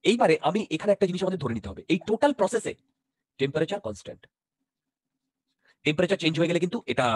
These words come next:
আহ, কমপ্লিটলি ডিফারেন্ট হয়ে যাবে। পুরো প্রসেসে টেম্পারেচার কনস্ট্যান্ট। ওকে, আচ্ছা, এবার একটা জিনিস লক্ষ্য করো, যখন আমাদের এই পুরো পজিশনটা ছিল,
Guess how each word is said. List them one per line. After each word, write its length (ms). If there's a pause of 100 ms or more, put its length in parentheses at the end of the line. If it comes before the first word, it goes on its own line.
(140)
আহ, 240
কমপ্লিটলি 320
ডিফারেন্ট 300
হয়ে 120
যাবে। 100 (320)
পুরো 140
প্রসেসে 320
টেম্পারেচার 320
কনস্ট্যান্ট। 340 (440)
ওকে, 180 (320)
আচ্ছা, 180 (500)
এবার 140
একটা 140
জিনিস 180
লক্ষ্য 160
করো, 140 (540)
যখন 220
আমাদের 180
এই 180
পুরো 240
পজিশনটা 480
ছিল, 120